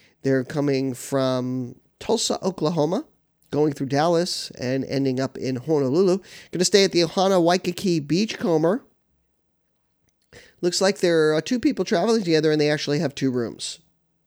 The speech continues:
And they got a late greeting and transfer.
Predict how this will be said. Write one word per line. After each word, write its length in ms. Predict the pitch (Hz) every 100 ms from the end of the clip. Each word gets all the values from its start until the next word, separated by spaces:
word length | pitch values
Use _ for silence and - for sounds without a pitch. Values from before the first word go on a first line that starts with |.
| _ _ _ _ _ - - - _
And 180 | - 123
they 60 | 113
got 100 | 117
a 60 |
late 300 | 110 117 123
greeting 400 | 113 117 151 170
and 120 | 151 127
transfer. 600 | - 143 151 - 269